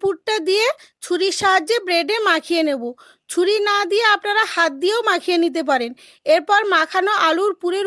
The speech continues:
উপর আরও একটা ব্রেড দিয়ে হালকা করে চেপে নেব। এরপর এভাবে কোনাকুনি করে ব্রেডগুলো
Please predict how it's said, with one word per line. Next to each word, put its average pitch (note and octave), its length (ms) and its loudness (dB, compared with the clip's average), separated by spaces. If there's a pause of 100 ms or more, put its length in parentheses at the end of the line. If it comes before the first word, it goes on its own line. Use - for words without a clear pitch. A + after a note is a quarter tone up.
উপর G#4 180 2 (180)
আরও D#4 120 2 (140)
একটা G#4+ 180 -6 (120)
ব্রেড E4 200 -2 (100)
দিয়ে G#4+ 220 2
হালকা D#4 380 0
করে G#4 160 -2 (120)
চেপে F4 320 0
নেব। A#3 120 -4 (480)
এরপর F4+ 320 2 (160)
এভাবে F#4 280 0 (120)
কোনাকুনি F4+ 560 0
করে G#4+ 140 0 (100)
ব্রেডগুলো E4+ 420 0